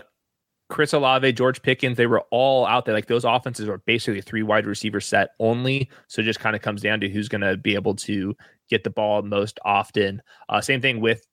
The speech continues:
Zay Jones. Isaiah McKenzie's in a committee, uh, and same thing with somebody like Corey Davis in committee, Mecole Hardman in a little bit of committee, but their offenses are palatable. Uh, the Packers, uh, I am not projecting Allen Lazard in, but he easily could play. Uh,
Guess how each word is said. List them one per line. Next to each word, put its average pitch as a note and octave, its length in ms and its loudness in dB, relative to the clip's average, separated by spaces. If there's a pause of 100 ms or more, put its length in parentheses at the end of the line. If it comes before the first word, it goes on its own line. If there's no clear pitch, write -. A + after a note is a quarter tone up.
Zay A2 240 2
Jones. G#2+ 480 0
Isaiah A#2 280 0
McKenzie's A#2+ 460 -2
in A#2 160 -4
a G#2+ 140 2
committee, A2+ 600 0 (320)
uh, G2+ 320 2
and G#2 160 -8
same A2+ 240 0
thing A2 200 -2
with G#2+ 120 0
somebody G#2 280 -2
like G2 160 2
Corey G2+ 280 2
Davis C3 440 2
in B2+ 120 -2
committee, B2 480 2
Mecole A2 380 -2
Hardman D3 300 2
in C3+ 100 4
a B2+ 60 0
little B2+ 180 2
bit B2 100 2
of A#2+ 120 0
committee, A#2+ 320 -2
but - 100 -4
their A2 100 2
offenses G2+ 720 -2 (380)
are G2+ 320 4
palatable. G2+ 640 0
Uh, G#2 300 4
the A2 80 -4
Packers, B2+ 640 -2 (320)
uh, G2+ 360 4
I A2+ 200 2
am A#2 260 0
not B2 200 0
projecting A#2+ 400 -2
Allen A2 200 0
Lazard A2 340 2
in, A#2 220 2
but - 100 -6
he B2 120 0
easily A2 360 -2
could - 220 -4
play. G#2 460 -2 (300)
Uh, F#2 400 0